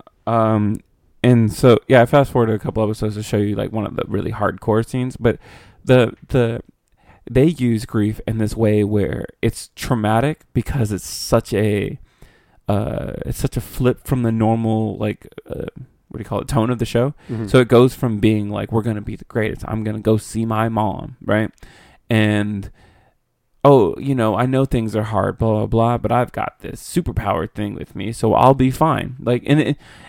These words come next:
Speaker 1: and t-, most of the time in anime, you assume that if somebody has the super powerful thing with them, that they're always gonna
Speaker 2: Yeah.
Speaker 1: succeed in everything,
Speaker 2: Oh,
Speaker 1: right?
Speaker 2: yes.
Speaker 1: And
Speaker 2: And no harm befalls them.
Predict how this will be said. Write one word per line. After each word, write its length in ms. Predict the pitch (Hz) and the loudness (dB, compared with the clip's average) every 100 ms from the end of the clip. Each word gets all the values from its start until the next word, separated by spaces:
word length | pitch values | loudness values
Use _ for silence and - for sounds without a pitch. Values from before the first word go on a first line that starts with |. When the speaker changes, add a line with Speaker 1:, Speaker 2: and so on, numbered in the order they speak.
| - | -2
Speaker 1:
and 180 | 185 180 | 0 0
t-, 120 | - - - | 0 0 0
most 320 | 180 196 - | 2 2 2
of 60 | |
the 60 | - | -4
time 160 | 185 175 | -2 -2
in 80 | 143 | -2
anime, 280 | 139 185 151 | -2 0 0
you 180 | 123 | 0
assume 420 | 123 - - 180 170 | -2 -4 -4 -2 0
that 160 | 123 | 0
if 100 | 117 | -2
somebody 360 | - 131 143 135 | -2 -2 0 -2
has 340 | 135 123 131 | -2 -2 -2
the 60 | 123 | -6
super 320 | - 131 117 | -2 -2 -2
powerful 480 | - 117 143 - 110 | -2 0 0 -2 -4
thing 200 | 113 110 | -2 -2
with 160 | 107 | -4
them, 200 | - 110 | -4 -6
that 120 | 113 113 | -4 0
they're 160 | 117 | 0
always 420 | - 110 117 113 123 | 4 4 6 4 0
gonna 180 | 110 110 | -4 0
Speaker 2:
Yeah. 140 | 120 | 0
Speaker 1:
succeed 260 | 110 127 117 | 2 0 -2
in 100 | 113 | 0
everything, 320 | 165 127 110 | 0 -2 0
Speaker 2:
Oh, 120 | 117 | 0
Speaker 1:
right? 60 | 123 | 2
Speaker 2:
yes. 340 | 110 92 - - - _ - - - | 0 -4 -12 -20 -20 _ -20 -12 0
Speaker 1:
And 320 | 127 123 117 | 2 4 2
Speaker 2:
And 140 | 113 | 4
no 160 | 113 117 | 6 6
harm 280 | 104 113 107 | 6 4 2
befalls 420 | 104 - 98 95 | 0 0 2 2
them. 300 | 95 92 101 | -2 -6 -8